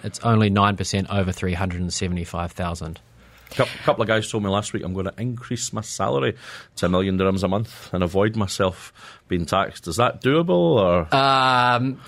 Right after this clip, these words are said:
Speaker 1: look, I, I, I think the main thing is the, the ministry has got a, a crack team, right?
Speaker 2: Yeah.
Speaker 1: They're, they're very
Speaker 2: Mm-hmm.
Speaker 1: good. If you're, if you've thought of something, they've thought of it as well.
Speaker 2: Yeah.
Speaker 1: Um,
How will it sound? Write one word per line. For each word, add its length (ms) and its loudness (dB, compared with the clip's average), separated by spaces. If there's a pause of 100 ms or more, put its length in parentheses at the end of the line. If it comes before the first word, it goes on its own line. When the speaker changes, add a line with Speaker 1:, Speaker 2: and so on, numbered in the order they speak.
(100)
Speaker 1:
look, 140 2
I, 80 4
I, 300 2
I 40 -2
think 220 0
the 80 4
main 240 2
thing 160 0
is 280 2
the, 320 2
the 140 -2
ministry 420 6
has 140 4
got 160 4
a, 380 2
a 40 0
crack 420 -2 (180)
team, 300 4 (120)
right? 260 2
Speaker 2:
Yeah. 120 0
Speaker 1:
They're, 140 2
they're 260 4
very 160 6
Speaker 2:
Mm-hmm. 80 4
Speaker 1:
good. 200 4
If 140 -2
you're, 160 8
if 160 -2
you've 220 6
thought 200 6
of 100 4
something, 340 4
they've 200 4
thought 440 2
of 100 2
it 80 2
as 140 0
well. 320 4
Speaker 2:
Yeah. 320 4
Speaker 1:
Um, 240 -2